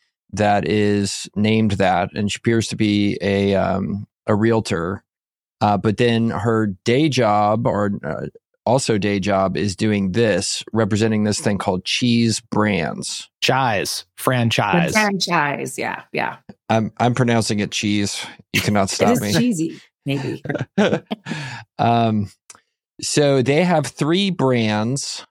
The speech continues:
Speaker 1: Um, one is, um, so she's project manager and H R there, but they have three brands here that I scrolled down. Oh,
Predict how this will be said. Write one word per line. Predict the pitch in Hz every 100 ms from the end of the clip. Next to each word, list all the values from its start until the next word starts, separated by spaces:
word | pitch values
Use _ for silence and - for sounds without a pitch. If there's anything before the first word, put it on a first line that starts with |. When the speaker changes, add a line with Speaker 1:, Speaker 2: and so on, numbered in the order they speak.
| _ _
Speaker 1:
Um, | 110 110 107 104 104 - 101
one | 120 127
is, | 127 120 117 113 110 - - - _
um, | 101 101 101 98 92
so | - -
she's | 104 113 104
project | - 113 110 110
manager | 113 110 101 107
and | 104
H | 101 101 107
R | 104
there, | 101 98 95
but | 90 98
they | 117
have | 107
three | - 113 127 139
brands | 123 113 113 107 107 -
here | 107 104
that | 101
I | 101
scrolled | - 110 104 98
down. | 101 98 98 98
Oh, | 95